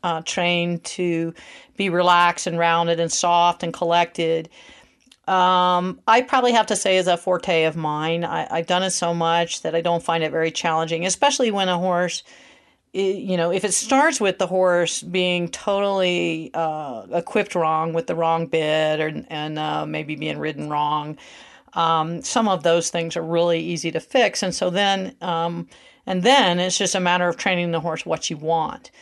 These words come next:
rewarding him for lowering his head. Once he, once you reward him for lowering his head, he'll lower it all the way to the ground because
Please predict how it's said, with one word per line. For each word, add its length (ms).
rewarding 540
him 200
for 160
lowering 440
his 160
head. 420
Once 260
he, 240
once 300
you 100
reward 400
him 140
for 120
lowering 380
his 160
head, 260
he'll 200
lower 320
it 80
all 160
the 80
way 100
to 80
the 60
ground 420
because 480